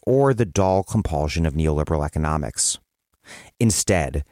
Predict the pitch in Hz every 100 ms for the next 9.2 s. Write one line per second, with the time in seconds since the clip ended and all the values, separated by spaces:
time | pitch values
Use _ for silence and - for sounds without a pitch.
0 | _ _ 87 127 131 151 110 87 85 87
1 | 85 101 87 104 101 80 71 - 90 85
2 | - - - - - 104 113 123 - 123
3 | 117 113 127 120 123 92 87 95 - 78
4 | 67 80 80 92 95 98 98 107 104 104
5 | - - - - 120 123 123 - 131 131
6 | 147 69 69 - 71 67 - - 65 -
7 | - - - 123 - 123 131 - 113 -
8 | - 120 143 - 76 76 - - - -
9 | -